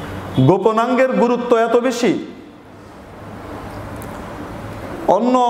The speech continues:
অন্যান্য আমলের মধ্যে বিশাল ঘাটতি থাকা সত্ত্বেও যদি নাকি শুধুমাত্র মুখ, মা বাইনা লিহইয়াইহি ওয়া মা বাইনা ফাখিদাইহি,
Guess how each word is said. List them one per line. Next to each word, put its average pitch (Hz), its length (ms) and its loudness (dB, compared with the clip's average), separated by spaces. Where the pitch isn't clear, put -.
অন্যান্য 233 580 2
আমলের 226 580 2
মধ্যে 226 300 0
বিশাল 226 540 0
ঘাটতি 233 320 -2
থাকা 220 300 0
সত্ত্বেও 220 560 2
যদি 208 240 2
নাকি 202 260 0
শুধুমাত্র 185 760 2
মুখ, 220 680 -2
মা 160 240 2
বাইনা 190 360 2
লিহইয়াইহি 165 680 2
ওয়া 151 140 4
মা 143 180 0
বাইনা 143 340 0
ফাখিদাইহি, 131 680 0